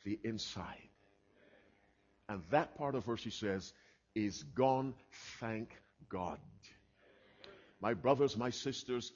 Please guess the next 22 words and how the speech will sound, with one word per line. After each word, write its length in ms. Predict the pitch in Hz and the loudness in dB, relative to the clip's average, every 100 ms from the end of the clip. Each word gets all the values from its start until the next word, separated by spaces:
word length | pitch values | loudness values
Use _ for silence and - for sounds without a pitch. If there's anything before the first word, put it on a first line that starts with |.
| - | -4
adding 440 | 135 131 135 135 - - - | -2 -2 -2 -4 -8 -12 -4
and 180 | 113 104 | -4 -2
subtracting. 800 | - 98 - - 101 - 95 92 - | -4 -6 -6 -6 -6 -6 -8 -8 0
Add 240 | 143 196 131 | 2 2 2
respect 800 | 123 107 - - 165 - - - _ _ _ _ | -2 -2 -4 -6 -6 -6 -8 -20 _ _ _ _
for 240 | - 110 | -6 -2
your 120 | 90 | -2
body. 260 | 78 78 78 73 - _ _ _ _ _ _ _ _ _ - | -4 -8 -10 -14 -18 _ _ _ _ _ _ _ _ _ 8
Eat 380 | 277 294 - - - - 104 | 10 10 4 -14 -14 -14 2
that 260 | 165 185 - | 4 4 4
which 300 | 160 160 - | 4 4 2
will 160 | 127 | 2
glorify 720 | 110 107 135 170 165 - 143 143 | 0 0 2 2 0 0 0 0
God. 360 | 110 120 101 85 - - _ | 4 6 6 0 -14 -20 _
Not 220 | 120 196 | -2 0
just 240 | 127 180 147 | 4 2 4
what's 240 | 147 - | 0 0
good, 380 | 98 170 185 151 - - - | 4 4 4 0 -14 -20 -4
but 160 | 131 - | -2 -2
eat 220 | 170 190 113 | -4 -4 2
the 120 | 131 | 2
amount 320 | 131 175 110 | 4 0 -2